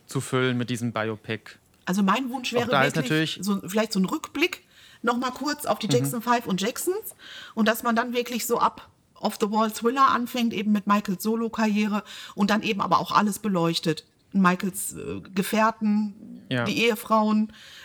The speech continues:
Speaker 2: äh, Kinder, äh, Hilfsprojekte, Rekorde, Erfolge, alles. Aber das eben in einen Film zu bringen, ist schon schwierig. Deswegen gebe ich dir
Speaker 1: Ja.
Speaker 2: vollkommen recht.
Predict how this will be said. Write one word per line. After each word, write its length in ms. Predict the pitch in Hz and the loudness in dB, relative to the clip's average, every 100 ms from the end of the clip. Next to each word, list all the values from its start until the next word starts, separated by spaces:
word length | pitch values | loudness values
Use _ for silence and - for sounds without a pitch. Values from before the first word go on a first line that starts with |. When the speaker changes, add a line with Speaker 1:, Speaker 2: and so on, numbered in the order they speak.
| - | -4
Speaker 2:
äh, 300 | 208 202 202 196 - 185 185 165 | 0 2 2 -2 -10 -14 -14 -12
Kinder, 560 | - 240 226 214 214 214 - 208 196 190 - - | -6 -2 2 4 2 0 -4 -2 -2 -2 -8 -8
äh, 40 | 190 | -4
Hilfsprojekte, 1400 | 220 247 226 - - - - - 240 220 220 233 208 226 - - - - | -2 -4 -6 -12 -12 -12 -12 -2 2 2 0 -2 0 -2 -6 -20 -20 -2
Rekorde, 640 | 220 208 226 233 233 208 | 0 0 2 2 2 0
Erfolge, 760 | 202 - 226 240 226 220 214 - - - _ | -2 0 0 2 0 0 0 -2 -16 -20 _
alles. 480 | - 277 202 - - _ _ _ _ | 0 2 2 -4 -10 _ _ _ _
Aber 220 | 175 185 | 0 2
das 300 | 185 208 - - - - - _ | 0 -4 -6 -16 -20 -20 -20 _
eben 180 | 214 214 | 0 2
in 80 | 180 | 4
einen 180 | 214 | 2
Film 180 | 220 240 | 0 -6
zu 120 | 233 | -6
bringen, 180 | 247 226 | -4 -2
ist 160 | 175 - | -2 -2
schon 180 | 226 226 | 0 -2
schwierig. 440 | 214 254 262 220 | -4 -4 -4 -6
Deswegen 440 | 202 196 214 208 - - - - - | -6 -2 0 0 -4 -16 -20 -20 -12
gebe 200 | - 220 | -2 -2
ich 60 | 214 | 0
dir 100 | - | 0
Speaker 1:
Ja. 80 | 123 | 2
Speaker 2:
vollkommen 360 | 208 240 233 214 | 2 2 0 0
recht. 260 | 240 - | -2 -6